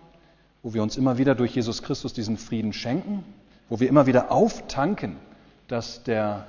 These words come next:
Luftballon unseres Glaubens, unseres Herzens immer wieder voll ist, ähm, da werden wir diesen Frieden Gottes auch ausstrahlen in unsere Umwelt. Werden wir zu bunten und farbenfrohen Lichtern und Leuchten. Das ist der dritte Gedanke.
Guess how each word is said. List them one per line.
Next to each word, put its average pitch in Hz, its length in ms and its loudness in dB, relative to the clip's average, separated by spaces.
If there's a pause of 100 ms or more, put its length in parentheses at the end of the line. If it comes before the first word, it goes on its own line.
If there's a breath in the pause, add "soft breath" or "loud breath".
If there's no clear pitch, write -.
Luftballon 160 480 2
unseres 117 300 -6
Glaubens, 165 520 -4
unseres 107 340 -14
Herzens 160 600 -6
immer 143 300 2
wieder 113 380 0
voll 170 340 2
ist, 151 340 -4 (560 loud breath)
ähm, 127 420 4
da 113 160 2
werden 147 280 4
wir 147 100 4
diesen 120 240 2
Frieden 190 400 0
Gottes 147 300 0
auch 120 240 -8
ausstrahlen 123 720 0 (420 loud breath)
in 127 140 4
unsere 123 260 2
Umwelt. 101 560 -6 (460 soft breath)
Werden 120 220 4
wir 120 100 6
zu 120 180 -2
bunten 156 380 6
und 107 120 2
farbenfrohen 120 680 2
Lichtern 104 480 -2 (260)
und 104 160 -8
Leuchten. - 420 -12 (1120)
Das 143 140 2
ist - 80 -4
der 147 80 4
dritte 135 260 4
Gedanke. 87 380 -4